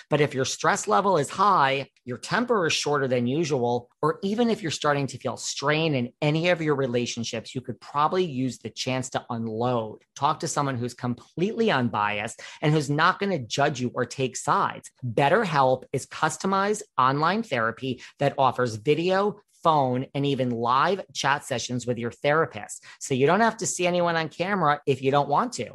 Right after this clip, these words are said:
It's a much more affordable than in-person therapy, and you can start communicating with your therapist in under forty-eight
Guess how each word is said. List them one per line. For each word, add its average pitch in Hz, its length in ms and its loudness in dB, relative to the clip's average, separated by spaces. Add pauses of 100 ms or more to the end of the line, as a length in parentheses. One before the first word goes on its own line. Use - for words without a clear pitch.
(140)
It's 151 160 2
a 139 40 0
much 131 580 2
more 120 280 0
affordable 117 500 -2
than 117 280 -4
in-person 135 560 -2
therapy, 110 560 -4
and 131 120 -2
you 135 100 -2
can 120 180 -6
start 147 360 -2
communicating 175 640 -6
with 147 160 -2
your 110 140 -8
therapist 135 580 -4 (260)
in 147 220 2 (180)
under 180 560 2
forty-eight 135 840 -2